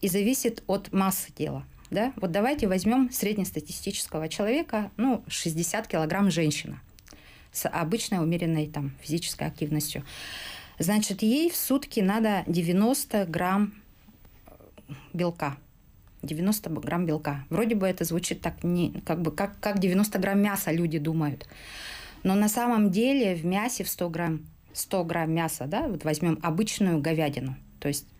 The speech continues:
мясо тоже разное. То есть вот если свинина, там меньше, а если это баранина, то больше, да. Но мы возьмем посредине говядину. Там содержится, ну, в среднем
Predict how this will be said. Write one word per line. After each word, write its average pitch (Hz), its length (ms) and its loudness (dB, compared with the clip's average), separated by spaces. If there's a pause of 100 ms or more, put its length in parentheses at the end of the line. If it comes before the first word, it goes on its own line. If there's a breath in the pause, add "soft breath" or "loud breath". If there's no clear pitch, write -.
мясо 165 240 0
тоже 254 280 0
разное. 151 520 -2
То - 80 -6
есть 151 200 -4
вот 139 160 -6
если 156 220 -2
свинина, 202 440 2
там 147 200 2
меньше, 190 320 2
а 143 40 2
если 151 300 0
это 147 200 -2
баранина, 160 500 4
то - 140 -2
больше, 160 360 0
да. 190 140 2
Но 196 120 4
мы 175 120 4
возьмем 160 380 4 (540 loud breath)
посредине 170 520 2
говядину. 254 640 4 (320 loud breath)
Там 302 160 2
содержится, 254 580 0
ну, 185 100 4
в 185 40 0
среднем 233 500 2